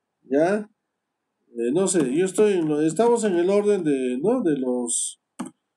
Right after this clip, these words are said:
ciento noventa y dos, ¿no? Eh, netmask, la máscara, ya.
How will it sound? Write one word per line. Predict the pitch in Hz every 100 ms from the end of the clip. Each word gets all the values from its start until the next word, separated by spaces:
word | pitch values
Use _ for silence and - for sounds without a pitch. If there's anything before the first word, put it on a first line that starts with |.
| _ -
ciento | 180 180 190
noventa | 165 147 139 147
y | 151
dos, | 175 185 190 190 156 - -
¿no? | 175 240 - _ _ _ _ _ - - _
Eh, | 151 113 127
netmask, | 165 180 156 143 135 156 185 233 226 - - - - _ _ _ _ _ _ _ _ _ _ _ _ _ _ _ _ _ _ _ _ _ _ _ _ _ _ _ _ _ _ _ _ _ _
la | 117 131
máscara, | 151 156 175 170 - 175 190 208 202 - - _ _ _ _ _ - _ - _ _ _ _ _ _ - - - - _ _ _ _ _ _ _ _ _ _ _ _ _ _ _ _ _ _
ya. | 107 107 - -